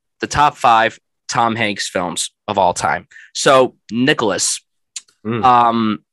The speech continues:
Speaker 1: what is your number five favorite Tom Hanks film? Now, think about it. You gotta choose wisely,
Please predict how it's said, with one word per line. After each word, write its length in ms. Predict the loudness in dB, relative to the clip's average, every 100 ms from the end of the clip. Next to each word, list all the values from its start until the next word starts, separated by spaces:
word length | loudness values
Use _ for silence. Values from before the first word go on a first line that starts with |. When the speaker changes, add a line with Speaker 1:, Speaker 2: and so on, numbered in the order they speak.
| _ _ _ _ -20 -6
Speaker 1:
what 160 | 0 2
is 120 | 2
your 80 | 2
number 220 | 2 0
five 400 | 0 4 4 4
favorite 320 | 4 4 4
Tom 180 | 2 0
Hanks 200 | 0 0
film? 180 | -2 0
Now, 140 | 0
think 240 | 0 0 2
about 260 | 2 2
it. 40 | 2
You 80 | 4
gotta 180 | 4
choose 320 | 4 2 0 2
wisely, 560 | 2 2 0 -2 -2